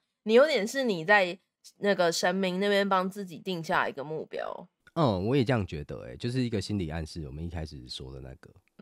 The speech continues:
Speaker 1: 但我们要讲迷信，不要一直，就是宗教这个，今天还没有打算要去那么远的地方。
Speaker 2: 哦，真的吗？<laughs> 可是讲迷信，你要讲仪式，真的不得不讲这些东西耶。
Speaker 1: 对，我知道，我就是可能没有在就是小一点的东西嘛。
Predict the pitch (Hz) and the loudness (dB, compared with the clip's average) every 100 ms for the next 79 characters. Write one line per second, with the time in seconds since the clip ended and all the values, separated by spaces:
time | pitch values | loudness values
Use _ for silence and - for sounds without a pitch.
0 | - 349 330 262 294 214 214 220 269 247 | 0 0 2 0 2 2 2 0 -2 0
1 | 214 254 269 226 202 262 285 285 285 277 | 2 2 0 -4 -6 -2 -2 2 2 4
2 | 285 254 233 240 190 175 220 226 226 226 | 6 6 6 4 6 4 0 -2 -2 -2
3 | 220 190 190 190 175 180 190 185 185 - | -4 -4 -6 -4 -4 -2 -2 -2 -2 -4
4 | 190 180 165 139 98 95 92 139 - - | -6 -4 -6 -6 -8 -12 -12 -12 -10 0
5 | 147 135 180 180 151 143 143 - 156 165 | 2 4 4 6 6 6 4 4 2 2
6 | 170 359 - 359 - 302 - 294 _ - | 4 4 6 4 6 4 4 -8 _ -18
7 | - - 294 220 170 165 190 254 185 214 | 8 8 10 8 8 6 4 6 8 8
8 | 226 147 123 143 - 226 160 208 185 202 | 8 6 6 2 2 0 2 4 4 4
9 | 170 147 185 - 107 90 139 - 113 110 | 2 4 2 4 2 2 -2 0 0 2
10 | 110 110 101 95 95 - 285 226 277 294 | 0 -2 -6 -4 -4 4 6 8 8 6
11 | 202 202 349 311 226 311 262 196 247 233 | 4 0 0 2 0 4 4 6 4 4
12 | 240 240 247 - 170 143 196 175 147 139 | 2 -4 -6 -4 -2 -2 -2 -4 -4 -6
13 | 156 165 - - - 90 - 190 | -6 -6 -14 -18 -16 -14 -14 -18